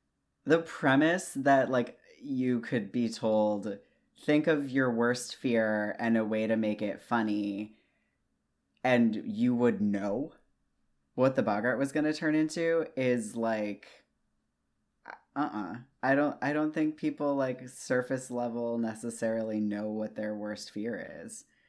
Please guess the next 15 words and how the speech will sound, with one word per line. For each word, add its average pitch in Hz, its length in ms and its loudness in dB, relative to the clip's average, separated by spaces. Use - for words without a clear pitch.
Like, 120 200 2
a 120 60 0
kid 117 260 0
could 110 120 -2
be 117 120 0
like, 117 260 2
"Oh, 143 320 4
my 135 180 2
worst 123 280 -2
fear 120 280 0
is 117 300 -4
a 123 120 0
banshee," 113 760 0
for, 107 240 -4
like, 101 240 -4